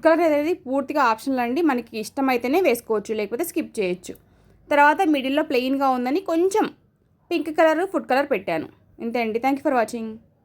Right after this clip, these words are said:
మీకు ఈ రెసిపీ అనేది ఎలాగ ఉందో నచ్చితే ప్లీజ్ ఖచ్చితంగా ప్రతి ఒక్కరు లైక్ చేయండి.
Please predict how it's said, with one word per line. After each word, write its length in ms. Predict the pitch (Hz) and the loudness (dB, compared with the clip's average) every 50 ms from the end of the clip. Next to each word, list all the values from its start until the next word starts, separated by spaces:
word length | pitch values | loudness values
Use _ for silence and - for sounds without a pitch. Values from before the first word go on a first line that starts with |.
| _ _ _ _ _ _ _ _ _ _ _ _ _ _ _ _ _ - - - - _ _ _ _ _ _ _ - 247 | _ _ _ _ _ _ _ _ _ _ _ _ _ _ _ _ _ -20 -20 -20 -20 _ _ _ _ _ _ _ -2 -2
మీకు 160 | 262 240 247 262 | -2 0 2 4
ఈ 20 | 240 | 4
రెసిపీ 220 | 240 240 240 - 269 254 | 4 2 2 0 -2 0
అనేది 180 | 254 254 247 254 233 | 0 2 2 2 4
ఎలాగ 180 | 233 233 240 240 247 240 | 6 4 4 4 2 0
ఉందో 160 | 233 240 240 233 - - | -2 -2 -4 -4 -6 -6
నచ్చితే 320 | 220 208 - - - 262 294 403 - - _ _ _ | -6 -6 -6 -4 -2 0 0 0 -2 -8 _ _ _
ప్లీజ్ 300 | - 240 233 247 262 254 - 233 | -8 -4 -2 -2 -2 -2 -4 -6
ఖచ్చితంగా 440 | 220 - - 269 247 247 247 254 262 247 | -8 -6 -8 -6 -4 -2 -2 -2 -2 -4
ప్రతి 180 | 226 226 - - | -6 -8 -10 -8
ఒక్కరు 220 | - - 262 254 226 | -4 0 2 2 4
లైక్ 140 | 214 208 202 - 247 | 2 2 0 0 0
చేయండి. 300 | 233 226 233 247 311 | 0 2 2 0 0